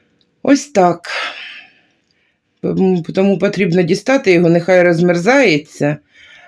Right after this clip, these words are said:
І коли це, не знаю, завтра, можливо, е, почну цей процес знімати,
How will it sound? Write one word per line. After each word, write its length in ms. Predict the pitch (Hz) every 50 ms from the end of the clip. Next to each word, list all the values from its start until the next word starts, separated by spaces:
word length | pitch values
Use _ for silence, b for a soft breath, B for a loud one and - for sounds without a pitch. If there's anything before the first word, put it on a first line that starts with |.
| b b
І 100 | - 151
коли 340 | 151 - 175 175 175 180 175
це, 180 | 170 - 165 156
не 120 | 160 156
знаю, 320 | 143 151 156 147 147 143 139
завтра, 420 | 160 180 214 208 214 - 160 156
можливо, 800 | 156 151 151 143 143 147 147 147 143 139 139 139 139 139 139 - _ _ _ _ b b b b b b b b _ _ _ - -
е, 260 | - 147 147 147 143 - -
почну 380 | 156 156 - - 160 160 151
цей 240 | 156 - 147 139 139
процес 600 | 139 139 147 143 - - 214 233 254 - - -
знімати, 840 | 147 151 147 151 147 147 143 139 131 127 - - 127 131 135 147 139